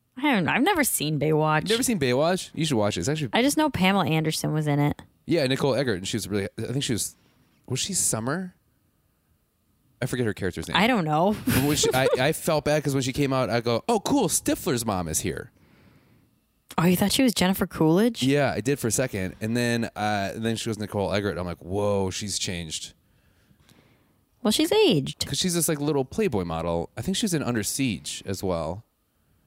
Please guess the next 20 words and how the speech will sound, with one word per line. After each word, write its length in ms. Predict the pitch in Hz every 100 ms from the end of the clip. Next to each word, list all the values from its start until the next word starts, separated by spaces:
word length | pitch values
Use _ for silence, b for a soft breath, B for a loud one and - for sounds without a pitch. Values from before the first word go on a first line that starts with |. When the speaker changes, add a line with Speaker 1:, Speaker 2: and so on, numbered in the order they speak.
| _ _ -
Speaker 2:
I 20 |
think 160 | 151
that 80 | 156
was 80 | 127
Nicole 280 | 90 - 80
Eggert. 300 | 82 78 82 - _ _ b b b b b b _ -
Um, 80 | 95 87 82 80
Speaker 1:
I'm 40 |
gonna 220 | - 220
look 140 | 208 190
her 160 | 160
up 140 | 143 -
later. 280 | 135 135 143 - -
Speaker 2:
Yeah, 300 | 180 202 101 - -
gorgeous, 300 | 190 147 - -
gorgeous 240 | 160 143
woman. 320 | 104 92 92 - -
Um, 760 | 104 101 98 95 95 92 - _ _ _ _ _ _ _ _ _
you 120 | 160
know, 180 | 123 120